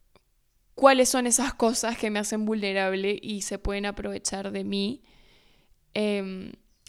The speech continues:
soy, como les digo, sigo trabajando en todo esto, pero el tema no está en no mostrar tu vulnerabilidad, sino en mostrarla con las personas correctas.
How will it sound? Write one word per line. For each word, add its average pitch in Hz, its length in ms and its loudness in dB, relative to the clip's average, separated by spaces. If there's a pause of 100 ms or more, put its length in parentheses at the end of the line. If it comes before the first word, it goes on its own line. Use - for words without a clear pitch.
soy, 208 520 0
como 196 140 -2
les 202 140 -2
digo, 196 200 0
sigo 226 320 2
trabajando 208 460 -8
en 196 140 -6
todo 202 240 2
esto, 208 580 -2 (640)
pero 226 200 10
el 233 120 6
tema 269 440 8
no 226 280 4
está 226 500 4
en 220 320 -2 (200)
no 220 200 4
mostrar 220 540 4
tu 220 260 2
vulnerabilidad, 202 1080 2 (420)
sino 220 340 6
en 220 120 6
mostrarla 214 580 4
con 233 160 0
las 226 120 0
personas 208 680 -6
correctas. - 840 -2